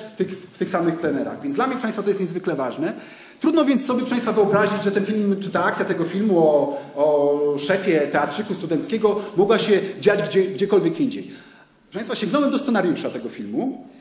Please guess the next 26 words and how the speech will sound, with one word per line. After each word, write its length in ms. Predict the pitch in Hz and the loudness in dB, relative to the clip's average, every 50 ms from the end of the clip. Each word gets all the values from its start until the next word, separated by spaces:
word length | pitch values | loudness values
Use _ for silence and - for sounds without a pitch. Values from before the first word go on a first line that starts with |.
| - _ _ _ _ | -20 _ _ _ _
przeczytałem 440 | - 208 - 196 - 262 277 269 226 | -2 -2 0 0 0 2 2 2 2
uważnie 320 | 185 196 208 180 175 170 | 4 4 2 2 2 0
ten 120 | 165 156 139 | -2 -2 -4
scenariusz, 500 | - 147 139 127 117 113 113 135 196 196 | -4 -4 -6 -6 -6 -6 -6 -6 -6 -6
przeczytałem 320 | - 170 170 196 240 262 | -6 -6 -4 -4 -2 -2
także 240 | - 240 220 190 208 | 0 -2 -2 0 0
uważnie 340 | 202 185 202 214 208 208 190 | 0 2 0 0 0 0 -2
scenopis 460 | - - 220 196 190 - - - - | -2 -2 0 0 2 0 0 -2 -4
tego 200 | - - - 117 | -8 -8 -10 -10
filmu. 300 | - - 120 110 120 131 | -10 -12 -10 -8 -6 -6
Jak 120 | 131 - 131 | -6 -6 -6
państwo 260 | 143 139 - - 143 | -6 -6 -6 -6 -6
wiecie, 140 | 135 143 143 | -6 -6 -6
to 100 | - - | -8 -8
ten 120 | 143 143 | -8 -6
następny 480 | 143 135 - - 170 160 160 139 139 143 | -6 -4 -4 -2 -2 -2 -2 -4 -6 -8
etap 260 | 135 117 135 127 - | -6 -6 -6 -4 -4
pracy 200 | - 139 135 - 139 | -4 -6 -4 -6 -8
literackiej, 440 | 135 - 135 139 139 135 - 156 143 | -6 -4 -4 -2 -2 -4 -6 -8 -8
kiedy 140 | 143 135 | -6 -6
już 120 | 135 127 - | -6 -6 -6
rozpisuje 420 | - - - - - 139 139 131 | -8 -10 -10 -8 -4 -2 -2 -2
się 120 | 131 143 131 | -2 -4 -6
to 80 | 135 | -4
na 100 | 127 127 | -4 -4
ujęcia. 460 | 123 123 120 110 98 113 120 156 190 | -4 -4 -4 -4 -4 -6 -8 -10 -10